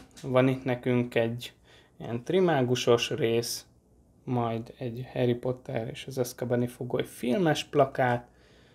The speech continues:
Ó, de jó. <laughs> Jó sok karakter, szinte az összes karakter egyébként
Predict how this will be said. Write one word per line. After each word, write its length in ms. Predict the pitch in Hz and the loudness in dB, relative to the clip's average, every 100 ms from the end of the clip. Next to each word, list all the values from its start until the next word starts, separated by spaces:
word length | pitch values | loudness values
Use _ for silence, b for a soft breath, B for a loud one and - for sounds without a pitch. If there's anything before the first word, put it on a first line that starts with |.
| b - - | b -10 0
Ó, 280 | 131 117 110 | 2 2 2
de 140 | 113 | 0
jó. 200 | 117 120 b b b b | 0 -2 b b b b
<laughs> 80 | 151 - - _ B B B B - | -4 -4 -16 _ B B B B -2
Jó 180 | 139 135 | 2 2
sok 220 | 131 123 | 2 2
karakter, 420 | 123 120 - 127 | 6 6 4 0
szinte 260 | - 185 143 | 4 8 8
az 100 | 135 | 8
összes 300 | 131 120 - | 2 0 -2
karakter 440 | 113 113 - 117 | -4 -4 -6 -6
egyébként 760 | 113 113 110 - 117 113 - | -4 -4 -6 -6 -8 -8 -12